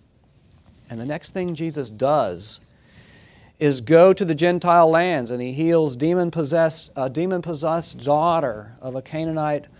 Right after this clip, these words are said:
woman, and then he heals a whole bunch of Gentiles that are being brought to him. And he feeds a crowd of four thousand Gentiles just like he feeds the five thousand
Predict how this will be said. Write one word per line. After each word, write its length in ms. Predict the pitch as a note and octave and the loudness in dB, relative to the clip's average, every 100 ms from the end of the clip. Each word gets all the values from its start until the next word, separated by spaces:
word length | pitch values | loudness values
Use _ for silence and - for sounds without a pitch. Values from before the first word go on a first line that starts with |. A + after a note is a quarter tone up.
| - - - | -20 -20 -8
woman, 520 | C#3 E3 C#3 A#2 G#2 F#2 | -2 0 -2 -6 -10 -12
and 260 | C3+ C3+ C3+ | -10 -8 -2
then 240 | F3 F3 | -2 -2
he 260 | D#3+ E3 D#3 | -2 -6 -4
heals 360 | E3+ F3+ F3 | 0 0 0
a 100 | E3+ | 0
whole 160 | E3 F3 | 0 2
bunch 220 | F3+ F3 | 0 -2
of 80 | D3 | -2
Gentiles 760 | D#3+ F3+ D3+ C#3+ C3 B2 A#2+ - - - - | 0 -2 -2 -2 0 -2 -6 -12 -20 -20 -4
that 120 | E3 | 2
are 100 | D#3+ | 2
being 300 | D3+ D#3+ D3 | 2 0 -2
brought 460 | B2+ D#3 F3 D#3 - | -2 -2 -2 -4 -10
to 100 | A#2 | -12
him. 460 | A2+ F#2 D#2 E2+ _ _ _ _ _ _ _ _ _ _ | -10 -12 -14 -20 _ _ _ _ _ _ _ _ _ _
And 100 | A2+ | -14
he 60 | A#2+ | -12
feeds 380 | - C#3+ C#3 | -8 -6 -4
a 40 | C#3 | -8
crowd 380 | - C3+ C3+ C3 | -10 -10 -8 -10
of 80 | |
four 220 | - C3+ C3 | -8 -10 -6
thousand 420 | C#3 C3 A#2+ A#2 | -4 -4 -6 -8
Gentiles 500 | C#3 C3+ C3+ B2+ A2+ | -8 -8 -8 -8 -8
just 240 | C#3 A#2+ | -12 -10
like 200 | B2+ B2 | -10 -10
he 60 | A#2+ | -14
feeds 360 | - A#2+ A2+ | -12 -10 -12
the 100 | - | -18
five 340 | - B2 A#2 A2+ | -12 -10 -10 -10
thousand 640 | B2 B2+ C3 - E2 F2+ | -10 -10 -12 -16 -20 -20